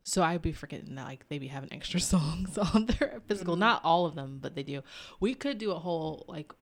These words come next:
Speaker 1: episode, like, dedicated to all the hidden songs, tracks.
Speaker 2: Oh, that's
Speaker 1: We
Speaker 2: an
Speaker 1: could.
Speaker 2: idea. Yeah.
Speaker 1: It's not a lot of them, but there are
Speaker 2: Right.
Speaker 1: s-, there, there's a few.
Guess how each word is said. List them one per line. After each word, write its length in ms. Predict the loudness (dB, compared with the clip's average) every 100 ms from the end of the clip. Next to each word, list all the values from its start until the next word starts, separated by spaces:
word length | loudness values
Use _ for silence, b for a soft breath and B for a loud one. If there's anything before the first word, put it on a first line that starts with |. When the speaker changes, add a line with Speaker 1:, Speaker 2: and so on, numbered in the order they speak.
| -12
Speaker 1:
episode, 500 | -8 -8 -6 -4 -4
like, 300 | -8 -10 -8
dedicated 420 | -6 -6 -8 -8
to 80 | -8
all 80 | -8
the 80 | -8
hidden 300 | -10 -12 -14
songs, 560 | -16 -18 -18 -18 -18
tracks. 460 | -12 -8 -8 -10 -8
Speaker 2:
Oh, 340 | -6 -6 -8 B B B
that's 140 | -10 -6
Speaker 1:
We 80 | -4
Speaker 2:
an 60 |
Speaker 1:
could. 100 | -2 -2
Speaker 2:
idea. 320 | -2 -6 -8 -8
Yeah. 280 | -8 -8 -4
Speaker 1:
It's 120 | 0 2
not 160 | 2
a 40 | 2
lot 220 | 0 0
of 80 | -2
them, 140 | -6
but 180 | -8 -4
there 180 | 0 2
are 60 |
Speaker 2:
Right. 160 | 2 0
Speaker 1:
s-, 180 | -8 -8
there, 340 | -4 -4 -6 -12 -12
there's 160 | -8
a 60 | -8
few. 460 | -8 -8 -8 -8